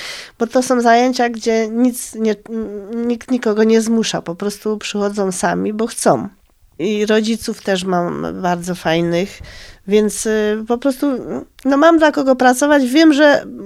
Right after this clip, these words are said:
powinnam, że, że to daje efekt, y, i, no i cieszę się tym bardzo. Dla mnie to jest satysfakcja, że, że, że jedziemy gdzieś, że się ładnie zaprezentujemy,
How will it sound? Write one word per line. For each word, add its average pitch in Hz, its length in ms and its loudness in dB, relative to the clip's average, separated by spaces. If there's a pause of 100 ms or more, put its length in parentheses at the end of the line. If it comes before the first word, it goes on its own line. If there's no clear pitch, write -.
(140)
powinnam, 254 600 4 (500)
że, 247 380 4
że 262 140 2
to 254 140 0
daje 254 320 4
efekt, 214 640 0 (600)
y, 226 420 4
i, 311 540 4 (800)
no 339 120 4
i 370 60 4
cieszę 339 400 0
się 180 140 -4
tym 190 240 -4
bardzo. 175 400 -2
Dla 269 200 2
mnie 302 160 2
to 285 80 0
jest 262 180 -2
satysfakcja, 214 840 0
że, 185 240 -2 (460)
że, 202 300 0
że 208 160 2
jedziemy 208 460 2
gdzieś, 190 260 -2
że 185 100 -4
się 185 160 -4
ładnie 185 260 0
zaprezentujemy, 180 1120 -2